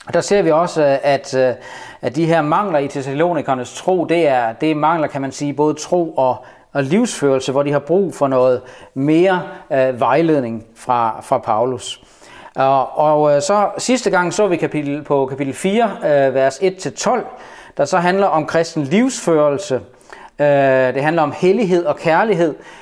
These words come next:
Det handler om kristen livsførelse, begrundet i læren, kan man sige. Øh, der bliver det her med, med helligheden begrundet i med, i med det, at Gud er hellig, han har kaldet os til hellighed.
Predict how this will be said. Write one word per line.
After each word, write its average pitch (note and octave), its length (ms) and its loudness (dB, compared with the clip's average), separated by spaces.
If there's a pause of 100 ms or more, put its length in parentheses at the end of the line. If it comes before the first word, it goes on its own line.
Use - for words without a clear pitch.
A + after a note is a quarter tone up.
(140)
Det D#3+ 80 0
handler G3 160 2
om F#3 80 0
kristen G#3+ 420 -2
livsførelse, E3 800 0 (220)
begrundet F3+ 540 0
i E3+ 80 0
læren, F3 420 2 (100)
kan B2+ 120 -8
man B2+ 140 -8
sige. C3+ 440 -6 (320)
Øh, C3 300 -2
der D3 100 2
bliver D3 420 2
det D#3 180 -2
her D#3+ 160 2
med, C#3 240 2 (320)
med C3+ 120 -2
helligheden F3+ 540 2
begrundet E3+ 440 0
i D3+ 100 0
med, D3+ 280 0
i D#3 80 -6
med D3+ 420 -4
det, E3+ 200 0
at C#3+ 240 -4
Gud A#3 200 2
er G#3+ 100 2
hellig, D#3 320 0
han D3 80 -4
har D3 80 -2
kaldet D#3 380 -2
os F#3+ 220 0
til D3+ 140 -8
hellighed. D3 460 -4